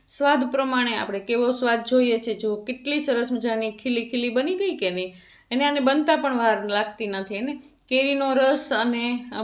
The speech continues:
પૂરી હોય ને, તો મગની છડી દાળ, બીજું કાંઈ જોઈએ નહીં. કદાચ તો આપણે બીજું શાક ના બનાવીએ ને, તો પણ, અ, ચાલે.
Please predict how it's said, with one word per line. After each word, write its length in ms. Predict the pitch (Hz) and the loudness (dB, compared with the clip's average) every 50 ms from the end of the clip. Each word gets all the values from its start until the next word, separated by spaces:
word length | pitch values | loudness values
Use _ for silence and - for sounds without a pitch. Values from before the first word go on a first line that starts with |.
| 214 | -2
પૂરી 220 | - 262 262 262 262 | 0 0 0 2 0
હોય 240 | 285 302 349 381 359 | 0 2 2 2 2
ને, 240 | 277 214 190 185 185 | 0 -2 -2 -4 -4
તો 80 | - 214 | -4 -4
મગની 420 | 214 220 226 226 262 269 254 247 | 0 0 0 0 0 0 0 0
છડી 300 | 247 - - 240 226 247 | -2 -2 -4 -2 -2 0
દાળ, 320 | 226 220 220 214 196 190 180 | 2 4 4 6 4 2 -2
બીજું 380 | 185 202 247 247 262 262 262 | -2 -4 -6 -4 -4 -6 -4
કાંઈ 260 | - 262 262 269 262 | 0 0 0 2 2
જોઈએ 360 | 247 254 - 226 220 220 208 202 | 0 0 0 2 2 2 2 0
નહીં. 300 | 202 202 190 185 180 - - - _ _ | 0 -2 -4 -4 -8 -16 -20 -20 _ _
કદાચ 240 | - 247 240 254 247 254 | -4 0 0 0 0 2
તો 60 | 262 | 2
આપણે 260 | 254 247 247 254 254 | 2 2 2 0 0
બીજું 340 | 247 240 254 240 247 269 277 | 0 0 0 0 0 0 -2
શાક 320 | 254 - 269 262 269 269 294 | 0 2 2 2 2 0 0
ના 160 | 269 269 269 | 0 0 2
બનાવીએ 440 | 254 285 285 311 302 285 277 294 285 | 2 2 2 2 0 0 0 -2 0
ને, 180 | 247 285 254 | 2 2 2
તો 300 | - - - 247 277 254 254 | 2 2 0 2 2 2 0
પણ, 360 | - - 240 262 311 302 - - - - - - _ _ | -2 -2 0 0 0 -2 -4 -12 -16 -20 -20 -20 _ _
અ, 160 | 226 226 247 254 254 247 | 0 2 2 0 0 0
ચાલે. 360 | - 233 233 233 202 180 185 | 2 4 4 4 4 2 0